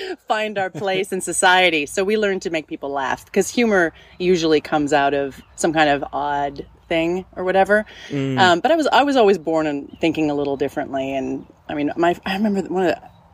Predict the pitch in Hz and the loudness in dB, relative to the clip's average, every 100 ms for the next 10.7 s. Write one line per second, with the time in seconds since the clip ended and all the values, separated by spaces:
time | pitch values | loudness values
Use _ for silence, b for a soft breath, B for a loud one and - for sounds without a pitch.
0 | - - - - 202 190 170 160 156 - | -20 -20 -18 -8 -2 0 2 2 0 2
1 | 175 160 151 139 - 151 160 160 143 - | 4 4 2 -2 -6 2 2 2 -6 -4
2 | 190 165 160 139 143 - 147 139 131 - | -2 0 -2 -4 -6 -4 -2 -4 -6 -4
3 | 147 151 143 135 120 - 151 143 131 - | 0 0 0 -8 -12 -8 -6 -4 -6 -8
4 | - B B B B - 185 180 180 170 | -16 B B B B -2 0 2 2 2
5 | 180 185 202 208 226 - - - 208 190 | 2 2 2 0 -4 -10 -6 -2 -2 2
6 | 180 170 156 160 170 175 170 160 147 - | 2 4 4 2 0 0 0 -2 -6 -4
7 | 143 135 - 165 165 - _ - 349 262 | -6 -6 -8 -6 -6 -8 _ -4 -2 -2
8 | - - 392 302 349 - 370 330 370 285 | -2 2 4 4 0 2 2 4 2 0
9 | - 427 427 381 - 220 - - - - | -4 -4 -2 -2 -4 -14 -20 -20 -20 -8
10 | 403 359 - 320 262 247 | -2 2 4 4 2 0